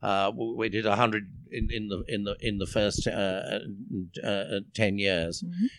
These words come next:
Speaker 1: He was a marvelous person to work with. Of course, the problem, uh, when I first started working with him was that, uh, uh, 'cause I joined, uh, Heinemann in sixty-seven, was the beginning of the Biafran War.
Speaker 2: Yes.
Speaker 1: And he used to, uh,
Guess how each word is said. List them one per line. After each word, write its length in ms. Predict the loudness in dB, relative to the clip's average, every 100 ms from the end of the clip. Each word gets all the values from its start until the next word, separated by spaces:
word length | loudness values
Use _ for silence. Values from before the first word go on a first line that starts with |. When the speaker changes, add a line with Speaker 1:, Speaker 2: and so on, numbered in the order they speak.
| 0
Speaker 1:
He 140 | 6
was 160 | 8 8
a 40 |
marvelous 420 | 8 8 8 6 4
person 360 | 4 4 2
to 80 | -2
work 340 | 4 4 4 2
with. 140 | -2
Of 120 | -2
course, 280 | 0 0 0
the 60 | -2
problem, 640 | 2 2 2 0 -2 -6 -10 -14 -18 -12 -2
uh, 280 | 2 2
when 220 | 0 0 2
I 120 | 2
first 320 | 2 0 2
started 300 | 2 2 0
working 400 | -2 -2 -2 -6
with 220 | -6 -4
him 220 | -4 -6 -4
was 440 | -2 -2 -2 -4
that, 260 | -2 -2 -6 -16 _ _ _ -4
uh, 500 | 0 2 4 2 2 -2 -8 -2
uh, 160 | -2 -2
'cause 200 | -2 0
I 80 | 0
joined, 320 | 2 2 0 -6 -10 -8 -4
uh, 120 | -2
Heinemann 340 | -2 -2 -2
in 80 | -4
sixty-seven, 840 | -4 -4 -6 -4 2 2 0 -8 -10 _ _ _
was 220 | -2 0
the 100 | 0
beginning 420 | -2 0 0 0 -2
of 180 | -4
the 140 | -4 -4
Biafran 560 | 0 2 2 0 -2 0
War. 380 | 2 2 2 2
Speaker 2:
Yes. 520 | 2 2 -2 -6 -8
Speaker 1:
And 280 | -6 -6 -6
he 280 | -8 -6 -4
used 560 | -4 -2 -2 -2 -4 -4
to, 320 | -4 -4 -2
uh, 160 | -2